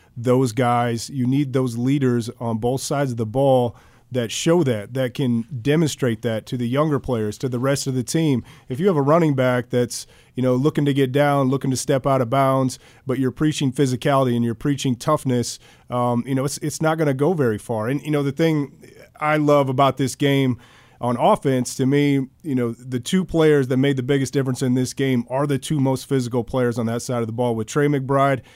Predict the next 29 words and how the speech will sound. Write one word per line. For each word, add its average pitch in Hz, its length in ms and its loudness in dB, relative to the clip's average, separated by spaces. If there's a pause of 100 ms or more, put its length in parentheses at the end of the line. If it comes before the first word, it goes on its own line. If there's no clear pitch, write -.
(140)
because 117 240 -6
when 110 80 -2
he 139 100 0
gets 165 200 2
the 175 80 0
ball 165 240 4
in 156 80 2
his 165 180 0
hands, 156 400 0
he 170 240 -4
also 143 380 -2
seeks 160 320 -2
out 151 160 0
contact. 147 500 0
He 117 140 -4 (100)
f-, 151 160 -2
fights 147 240 0
for 135 160 -6
extra 151 300 -2
yards, 143 420 2 (300)
shows 135 340 0
a 120 160 0
tremendous 143 480 0
degree 143 260 -2
of 135 80 -2
toughness, 143 440 -2
and 113 120 -2
James 139 280 -2
Conner. 139 400 -2